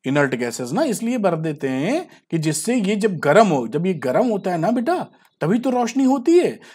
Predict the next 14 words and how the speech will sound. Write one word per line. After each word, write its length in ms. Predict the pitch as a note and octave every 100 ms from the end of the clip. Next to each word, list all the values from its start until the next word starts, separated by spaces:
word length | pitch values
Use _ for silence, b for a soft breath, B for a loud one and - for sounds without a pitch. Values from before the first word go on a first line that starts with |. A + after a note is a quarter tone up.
| B
गर्म 280 | B2+ G3 C4+
होगा 260 | A#3+ B3+ C#4+
और 100 | C#4
इसके 220 | - A3+
अंदर 180 | A#3 B3+
ऑ-, 260 | - D#3
अगर 260 | D#3 E3 A#3+
इसको 260 | G#3+ - A#3+
ऑक्सीजन 440 | F3+ - D#3+ A#3+
मिल 180 | A#3 F3+
गई 260 | F3+ C#4 F3+ - b b b
तो 80 | B3
क्या 200 | B3 G#3
होगा, 380 | G3+ F3 D#3+ A3+